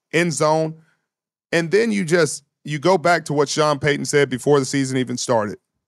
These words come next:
And he showed the, the Broncos driving off the cliff and how terrible Nathaniel Hackett was. And you start to think, you wonder, do those, those Denver players probably have a little bit of loyalty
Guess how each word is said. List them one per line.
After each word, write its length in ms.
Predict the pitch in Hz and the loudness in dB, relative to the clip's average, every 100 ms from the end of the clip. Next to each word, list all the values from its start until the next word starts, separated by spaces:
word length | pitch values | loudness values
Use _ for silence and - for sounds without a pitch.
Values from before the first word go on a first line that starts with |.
| _ _ - | _ _ -4
And 100 | 127 | 0
he 100 | 120 | 0
showed 340 | - 143 143 | 2 2 2
the, 220 | 143 135 - | 2 -2 0
the 140 | 131 | -2
Broncos 500 | 120 139 143 147 135 | 0 0 2 2 2
driving 340 | 135 131 139 | 2 2 2
off 140 | 139 139 | -2 -2
the 100 | 139 | -8
cliff 360 | - 135 113 | -2 -4 -2
and 100 | 110 | -8
how 160 | 110 135 | -2 -2
terrible 400 | - 147 143 139 | 2 2 4 2
Nathaniel 460 | 135 127 139 139 135 | 0 0 0 0 0
Hackett 300 | 143 135 123 | 0 -2 -6
was. 280 | 123 113 - - - - | -2 -4 -6 -20 -14 -4
And 180 | 180 185 | -2 0
you 100 | 185 | -2
start 300 | - 226 - | 0 0 0
to 100 | 156 | -4
think, 360 | 185 175 - | -2 -2 -4
you 100 | 156 | -6
wonder, 500 | 156 180 160 143 123 _ - | 0 0 4 2 2 _ -6
do 140 | 143 | 0
those, 240 | 175 269 202 | 2 0 -2
those 260 | 135 233 - | 0 0 0
Denver 320 | 247 247 185 | 0 2 0
players 300 | 202 202 156 | 2 0 0
probably 260 | 185 202 | 0 0
have 220 | 139 180 160 | 0 0 0
a 80 | |
little 360 | 131 135 156 208 | 0 4 4 4
bit 140 | 180 | 4
of 80 | 160 | 2
loyalty 680 | 135 151 170 135 113 113 110 | 4 4 4 2 0 -8 -8